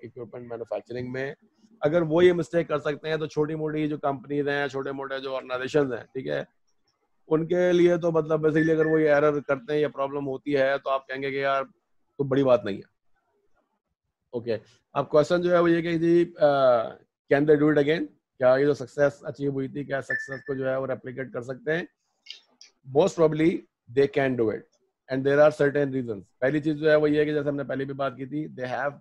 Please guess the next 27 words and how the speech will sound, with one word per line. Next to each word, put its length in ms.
best 300
people, 260
they 140
have 180
technically 520
excellent 360
staff, 260
ठीक 120
है। 160
Then 380
the, 420
what 220
then, 200
what 160
they, 180
uh, 360
the 80
second 200
thing 200
they 180
have 120
is 140
the, 160
they 380
have 260
best 280
people 300